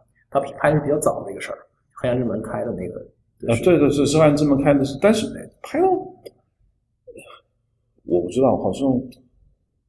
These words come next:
Speaker 2: 我在，我要讨论问题就是为什么基本上全失败了？为什么？
Speaker 1: 嗯。
Speaker 2: 理由是什么？是因为游戏本身只在游戏里面精彩，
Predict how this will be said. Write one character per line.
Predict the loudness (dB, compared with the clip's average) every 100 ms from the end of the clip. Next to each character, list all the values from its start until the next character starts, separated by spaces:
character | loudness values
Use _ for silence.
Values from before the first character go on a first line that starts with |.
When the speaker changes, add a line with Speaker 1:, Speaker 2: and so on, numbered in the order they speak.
| _
Speaker 2:
我 | -6 0
在， | 2
我 | 6 6
要 |
讨 | 4 2 0
论 | 2
问 | 2
题 | 2
就 |
是 | 0
为 | 2 2
什 | 4
么 | 0
基 | 0
本 | -2
上 | 0
全 | -2 -6
失 | -6 -6
败 | -6
了？ | -6 -12 _ _ _ _
为 | -2 0
什 | 0
么？ | -4
Speaker 1:
嗯。 | -8 -16 _ _ _ _ _ _ _ _ _ _ _ _ -12
Speaker 2:
理 | -2
由 | 0 0
是 | -2
什 | -6
么？ | -10 -14 _ _ _ _ _ _ _ _ _ _ _ _
是 | -4 2
因 | 6 6
为 | 6 6
游 | 4 4
戏 | 4 0 0
本 | 0 0 -4
身 | 0 2 2 0
只 | -4 -10 0
在 | 2
游 | 2 0
戏 | -2 -2
里 | -2
面 | -4 -8
精 | -12 -6 -6
彩， | -6